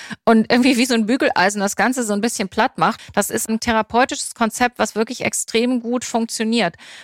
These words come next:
Und mit so einer Therapie kann man Frauen echt ganz gut durch die Wechseljahre durchbringen. Das beruhigt einfach dieses nervöse System. Das ist das, was wir letztendlich machen. Und je nachdem, wie wenig der Eierstock dann am Ende selber arbeitet,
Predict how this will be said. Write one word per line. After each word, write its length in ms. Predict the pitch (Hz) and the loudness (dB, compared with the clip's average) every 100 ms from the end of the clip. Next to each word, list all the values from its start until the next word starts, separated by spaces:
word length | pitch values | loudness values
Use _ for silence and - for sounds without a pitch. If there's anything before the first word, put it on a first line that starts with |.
| - | -4
Und 160 | 214 208 | 2 2
mit 140 | 196 | 2
so 160 | 196 220 | 2 2
einer 200 | 269 277 | 4 2
Therapie 540 | - 247 247 - 247 | -2 0 0 0 -4
kann 180 | 233 233 | 0 2
man 160 | 226 220 | 2 0
Frauen 420 | - 214 208 208 | -2 0 2 2
echt 260 | - 247 - | 0 -2 0
ganz 300 | 202 247 - | 0 0 -2
gut 220 | 247 240 | -4 0
durch 120 | 240 | 0
die 140 | - 220 | 0 0
Wechseljahre 600 | 220 - 220 208 214 208 | 0 0 0 0 0 0
durchbringen. 580 | 208 226 - - 165 151 | 0 -2 -2 -2 -2 -2
Das 160 | 170 | -4
beruhigt 540 | - 196 214 294 - - | -2 -2 2 2 0 0
einfach 360 | 220 226 233 | 0 2 -2
dieses 440 | - 220 214 202 - _ - - | 0 0 0 0 -6 _ -20 -20
nervöse 580 | - 226 226 208 269 247 | 0 2 4 4 2 0
System. 720 | 220 214 - - 214 151 135 - - | -6 -6 -4 0 0 0 -6 -8 0
Das 160 | 208 | 0
ist 160 | 240 - | 0 -2
das, 160 | 226 | -2
was 160 | 220 220 | -2 -2
wir 100 | 202 | 0
letztendlich 520 | 202 - - 196 202 | -2 -2 -4 -4 -6
machen. 380 | 165 180 - 143 _ - | -4 -6 -6 -12 _ 0
Und 240 | 202 196 - - | 2 2 -4 -6
je 240 | 208 247 | 2 4
nachdem, 600 | 277 247 233 233 233 233 - | 4 2 2 4 4 2 -2
wie 720 | - 196 190 220 254 269 214 | -10 -10 -4 0 2 2 0
wenig 440 | 208 247 311 226 - | 0 2 2 -2 0
der 160 | 214 | 2
Eierstock 460 | 139 214 226 - 214 | 4 2 2 -2 -2
dann 180 | - 202 | 0 0
am 100 | 196 | 0
Ende 300 | - 208 208 | 0 0 0
selber 320 | 190 196 202 | 2 0 2
arbeitet, 960 | 190 - 220 285 180 143 - 240 392 - | 0 0 0 2 2 0 0 0 0 -6